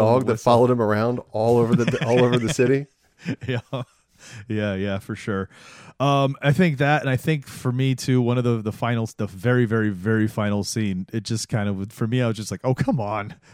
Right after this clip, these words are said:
Speaker 2: They really still built those giant <laughs> high rises on either side of that little structure.
Speaker 1: Well, and notice that they showed that when they were in what's his name's office. Um,
Speaker 2: Yes.
Speaker 1: Mister, Mister Lacey. They showed that one little, that was a
Speaker 2: Mm-hmm.
Speaker 1: C G rendering, uh,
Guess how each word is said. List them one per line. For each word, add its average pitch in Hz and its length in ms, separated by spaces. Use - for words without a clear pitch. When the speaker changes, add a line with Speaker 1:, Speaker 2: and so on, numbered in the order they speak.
Speaker 2:
They 220 100
really 220 220
still - 260
built 143 300
those 127 200
giant 131 360
<laughs> - 40
high 117 140
rises 156 400
on 135 300
either 127 320
side - 560
of 175 140
that 127 180
little 147 340
structure. 143 600
Speaker 1:
Well, - 140
and 139 160
notice 151 260
that 131 180
they 123 120
showed 165 280
that 120 180
when 117 160
they 117 120
were 113 180
in 113 240
what's 120 160
his 120 100
name's 110 260
office. 110 580
Um, 101 360
Speaker 2:
Yes. 117 300
Speaker 1:
Mister, 107 560
Mister 101 260
Lacey. 101 520
They 107 100
showed 120 320
that 117 220
one 120 320
little, 120 460
that 131 240
was 135 120
a 139 40
Speaker 2:
Mm-hmm. 123 100
Speaker 1:
C 120 140
G 104 340
rendering, 101 600
uh, 98 180